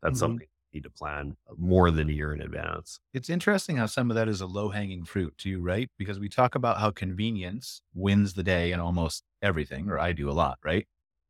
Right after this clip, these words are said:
Speaker 3: But if you can make it more convenient in those groups, it's so easy because they don't wanna do all the legwork and all the research and all the things. And
Speaker 2: Right.
Speaker 3: yes, there's a group planner, and yes, they have a certain quality standard and type of place they wanna go. But if they know they like you at one place, there's a chance they like you at other places. If you can just make it easy on them,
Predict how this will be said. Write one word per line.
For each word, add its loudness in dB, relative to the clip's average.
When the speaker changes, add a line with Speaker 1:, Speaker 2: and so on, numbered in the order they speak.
Speaker 3:
But -2
if 0
you 2
can 2
make 2
it -4
more 0
convenient -2
in -2
those 0
groups, 2
it's -12
so 0
easy 0
because -4
they -2
don't 2
wanna 2
do 2
all 8
the 2
legwork -2
and 2
all 2
the -2
research -2
and -4
all 0
the -6
things. -2
And -2
Speaker 2:
Right. 2
Speaker 3:
yes, -4
there's 2
a 0
group 0
planner, 0
and 0
yes, -2
they -2
have -6
a -8
certain -4
quality -8
standard -8
and -20
type -6
of -20
place -6
they -10
wanna -8
go. 6
But 0
if 0
they -2
know 4
they 2
like 2
you -2
at -16
one -2
place, -6
there's -16
a -20
chance -6
they -14
like -14
you -10
at -4
other 2
places. -6
If -16
you -10
can -10
just -14
make -10
it -10
easy -4
on -8
them, -10